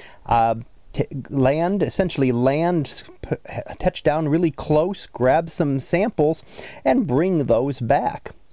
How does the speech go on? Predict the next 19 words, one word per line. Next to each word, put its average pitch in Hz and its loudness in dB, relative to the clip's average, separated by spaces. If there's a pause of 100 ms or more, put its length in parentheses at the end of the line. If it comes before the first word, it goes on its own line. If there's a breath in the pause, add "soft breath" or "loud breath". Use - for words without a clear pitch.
(240 loud breath)
So - 0
it's 156 -6
going 143 0
to 135 0
be 131 2
able 139 2
to 135 -2
take 185 0
a 165 4
sample 131 0
of 220 0
this 139 -2
material 127 0 (340 loud breath)
and 247 2
bring 180 0
it 302 -4
back 139 0
here 127 0
to - 0